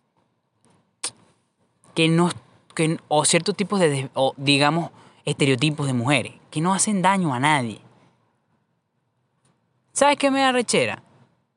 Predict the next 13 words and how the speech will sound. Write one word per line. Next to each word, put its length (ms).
Me, 300
eso, 180
por 140
ejemplo. 380
No, 260
no 120
puedes 320
juzgar 240
a 40
una 120
mujer 300
por 180
su, 160